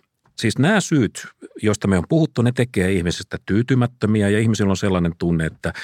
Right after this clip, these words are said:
politiikka on pettänyt heidät. Ja Deaton sanoo, että käytännössä kaikki valtavirran ekonomistit ajattelee inhimillistä hyvinvointia ensisijaisesti rahan kautta. Ja, ja, ja sen takia ne on hiukan sokeita näille ihmisten arkisille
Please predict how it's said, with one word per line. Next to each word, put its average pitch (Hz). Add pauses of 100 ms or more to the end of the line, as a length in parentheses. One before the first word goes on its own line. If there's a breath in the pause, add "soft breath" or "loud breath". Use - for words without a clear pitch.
(160 loud breath)
politiikka 80
on 71
pettänyt -
heidät. - (1200 loud breath)
Ja 104
Deaton 170
sanoo, 131
että 98
käytännössä 110
kaikki 123
valtavirran 87
ekonomistit 90
ajattelee 85
inhimillistä 90
hyvinvointia 85 (140)
ensisijaisesti 85
rahan 82
kautta. - (480 loud breath)
Ja, 90 (720)
ja, 101
ja 104
sen 165
takia 107
ne 101
on 95
hiukan 120
sokeita 90
näille 82
ihmisten 82
arkisille 78